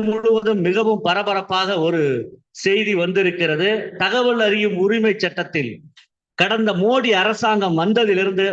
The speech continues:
பத்து ஆண்டுகளில் சமஸ்கிருதம் வளர்ப்பதற்காக இரண்டாயிரத்தி ஐநூத்தி முப்பத்தி மூணு கோடியை செலவழித்திருக்கிறார்கள். அதே நேரத்தில் திராவிட மொழி என்று சொல்லக்கூடிய நம் தென்னிந்திய ஐந்து மாநிலங்களை உள்ளடக்கிய மொழிகளுக்கு அவர்கள் செலவழித்தது எவ்வளவு என்றால்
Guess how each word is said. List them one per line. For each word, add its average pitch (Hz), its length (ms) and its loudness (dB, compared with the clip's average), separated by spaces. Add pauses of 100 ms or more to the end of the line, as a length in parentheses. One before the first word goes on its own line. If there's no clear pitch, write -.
பத்து 160 360 -6
ஆண்டுகளில் 196 520 0 (360)
சமஸ்கிருதம் 208 680 0 (160)
வளர்ப்பதற்காக 185 800 0 (560)
இரண்டாயிரத்தி 233 720 2
ஐநூத்தி 214 360 2
முப்பத்தி 233 380 -2
மூணு 190 180 2
கோடியை 202 300 4
செலவழித்திருக்கிறார்கள். 156 960 -2 (400)
அதே 202 280 2
நேரத்தில் 190 500 0 (380)
திராவிட 233 480 2
மொழி 208 300 2
என்று 185 200 2 (100)
சொல்லக்கூடிய 180 540 0
நம் 156 180 -2
தென்னிந்திய 214 540 2
ஐந்து 196 200 0
மாநிலங்களை 208 580 2
உள்ளடக்கிய 190 540 2
மொழிகளுக்கு 180 540 0 (600)
அவர்கள் 160 380 0
செலவழித்தது 185 560 2
எவ்வளவு 175 360 4
என்றால் 165 360 0